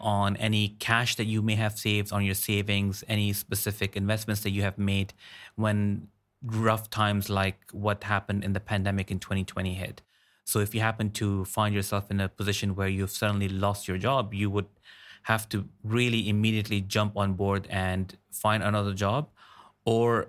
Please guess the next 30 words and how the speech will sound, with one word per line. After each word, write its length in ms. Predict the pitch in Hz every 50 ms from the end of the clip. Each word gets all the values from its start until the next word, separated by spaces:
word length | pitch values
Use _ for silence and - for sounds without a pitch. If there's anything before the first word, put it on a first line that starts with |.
| - -
make 240 | 113 107 107 104 101
sure 160 | - - 110
that 160 | 95 101 92
you 120 | 98 101 101
have 200 | 98 101 98 95
enough 220 | 98 101 101 101
savings 480 | - - - 104 104 101 101 101 95 92
that 160 | 101 98 95 -
you 180 | 101 101 95 98
are 140 | 98 98 -
able 320 | 101 104 98 104 98 95
to 280 | 98 - - 104 95 92
survive 480 | - - 98 95 107 123 131 120 101
on 200 | 98 98 98 98
in 100 | 98 98
order 240 | 95 98 98 98 98
to, 400 | 98 - - 98 95 95 95 98 - - - - - - - - _ -
um, 420 | 101 98 98 92 92 92 92 101
you 60 | 98
know, 100 | 98 98
buy 220 | 95 101 107 107 107
yourself 420 | 107 104 101 98 - 107 98 -
enough 280 | 101 101 98 95 - -
time 260 | - 104 98 95 95
until 240 | 92 98 - 101 95
you 120 | 95 98
get 180 | 92 98 92 90
the 60 | 95
next 280 | 95 95 92 - -
job. 320 | - 85 - - - -